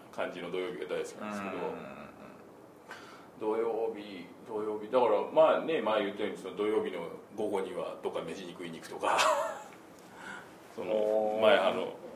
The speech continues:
Speaker 1: ね、あの、友達と行ってた話をしましたけどね。
Speaker 2: おー、はいはい、言ってたね。
Speaker 1: うん。
Speaker 2: はいはいはいはい。
Speaker 1: 土曜日の夕方とか好きだな。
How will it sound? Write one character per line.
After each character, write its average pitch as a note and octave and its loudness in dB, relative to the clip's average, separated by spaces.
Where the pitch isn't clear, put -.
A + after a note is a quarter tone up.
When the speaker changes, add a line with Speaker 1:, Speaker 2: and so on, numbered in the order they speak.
Speaker 1:
ね、 D#3+ -2
あ F#2 0
の、 F2 -6
友 G2 0
達 - 2
と F2+ -2
行 E2+ -4
っ - -14
て - -2
た - 0
話 F2 -4
を - -12
し - -14
ま G2 -2
し - -8
た - -2
け - -4
ど - -10
ね。 G2+ -2
Speaker 2:
お A2 6
ー、 A#2+ 10
は A#2+ 12
い A#2 8
は A#2 12
い、 A2 8
言 A#2+ 8
っ A#2+ 6
て - -6
た E3 12
ね。 A#2 10
Speaker 1:
う - -6
ん。 A#2+ 8
Speaker 2:
は A2 10
い F#2+ 8
は - 2
い D2+ 2
は F#2+ 0
い D#2 -2
は D#2 -4
い。 B1+ -4
Speaker 1:
土 F#2 2
曜 F#2 2
日 C3 -4
の G#2+ -6
夕 A#2 -8
方 A#2+ -2
と A#2 -6
か - -10
好 - -12
き - -14
だ G2 -6
な。 - -12